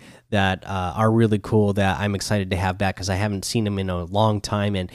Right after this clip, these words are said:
they were something that you could have a lot of fun with back in the day. Again, uh, they did a good job of adding, uh, last season and now this season, doing a good job of ma-,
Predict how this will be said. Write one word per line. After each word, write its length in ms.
they 100
were 120
something 300
that 120
you 80
could 140
have 160
a 40
lot 420
of 80
fun 260
with 200
back 240
in 100
the 80
day. 320
Again, 400
uh, 120
they 160
did 140
a 40
good 180
job 220
of 140
adding, 420
uh, 400
last 300
season 320
and 120
now 160
this 200
season, 280
doing 240
a 60
good 240
job 240
of 280
ma-, 180